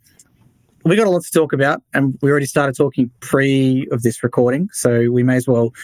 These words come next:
take a step back. And can you, for the people watching and listening to the podcast, just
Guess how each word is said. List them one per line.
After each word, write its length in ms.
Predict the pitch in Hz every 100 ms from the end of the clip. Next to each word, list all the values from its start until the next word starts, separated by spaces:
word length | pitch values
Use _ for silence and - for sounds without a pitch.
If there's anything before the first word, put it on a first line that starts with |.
| -
take 160 | 202
a 60 | 196
step 240 | - 160
back. 260 | 143 131 135
And 220 | 156 151
can 160 | - 185
you, 340 | 190 202 196
for 120 | 180
the 80 | 165
people 280 | 170 165 151
watching 440 | 139 143 - 147
and 80 | 135
listening 240 | 135 - 135
to 40 |
the 100 | 127
podcast, 560 | - 131 - 117 131 -
just 180 | 143